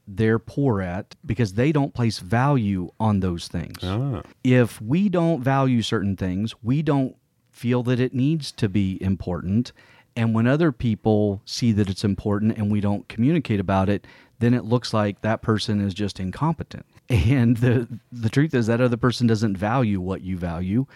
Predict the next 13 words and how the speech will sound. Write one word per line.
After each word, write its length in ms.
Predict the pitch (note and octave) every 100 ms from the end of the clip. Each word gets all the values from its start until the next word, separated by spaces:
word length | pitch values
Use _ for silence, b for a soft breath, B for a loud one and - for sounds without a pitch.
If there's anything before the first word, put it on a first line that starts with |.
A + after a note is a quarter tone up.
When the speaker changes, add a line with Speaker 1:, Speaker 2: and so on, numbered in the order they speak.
| B
Speaker 2:
Right. 200 | E2+ C#2 -
Speaker 1:
And 320 | A2 G#2+ A2 A2
so 140 | B2
they're 160 | A#2 B2
not 180 | C3
aware 280 | C3+ D#3+ C3+
of 80 | F2
it. 160 | - - _
The 100 | C3+
common 760 | B2 - - D3+ D#3+ E3 D#3+ D#3+
denominators 760 | D3+ D3 D3 D3 D3 D#3 D#3+ B2+
that 220 | A#2+ G#2+ A#2+
in 260 | A#2 G#2+